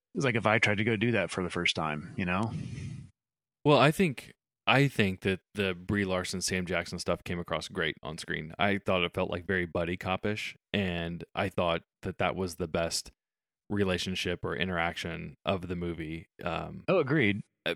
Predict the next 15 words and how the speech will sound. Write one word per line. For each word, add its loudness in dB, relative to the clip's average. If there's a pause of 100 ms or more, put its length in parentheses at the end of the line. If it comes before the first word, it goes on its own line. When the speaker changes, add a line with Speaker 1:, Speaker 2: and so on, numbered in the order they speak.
Speaker 2:
by 0
far. 0
Speaker 1:
But 4
I 4
think 0 (180)
Brie 2
Larson 2
is 0 (300)
her, 2 (1040)
um, -4 (500)
what -2
is 0
it, -6
quirkiness 0
maybe, 2